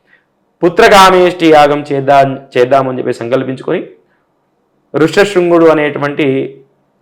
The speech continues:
పురోహితుని నియమించుకొని పుత్రకామేష్టి యాగం చేస్తాడు. అత్యంత భక్తి ప్రవర్తనలతోటి ఈ యొక్క పుత్రకామేష్టి యాగం చేస్తాడు. దానికి అగ్నిదేవుడు ఎంతో సంతోషించి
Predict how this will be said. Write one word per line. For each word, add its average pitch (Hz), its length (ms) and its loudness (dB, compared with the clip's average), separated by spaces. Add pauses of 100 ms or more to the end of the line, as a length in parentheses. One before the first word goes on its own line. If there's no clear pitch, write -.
(500)
పురోహితుని 151 480 2
నియమించుకొని 139 580 -6 (500)
పుత్రకామేష్టి 143 640 -2
యాగం 120 200 -2
చేస్తాడు. - 420 -10 (640)
అత్యంత 180 600 0
భక్తి 139 400 -2
ప్రవర్తనలతోటి 147 840 -2 (340)
ఈ - 40 -8
యొక్క 131 360 -2
పుత్రకామేష్టి 131 760 -4
యాగం 117 240 -2
చేస్తాడు. 117 480 -8 (460)
దానికి 147 600 2 (260)
అగ్నిదేవుడు 180 540 2
ఎంతో 156 320 2
సంతోషించి 139 720 -6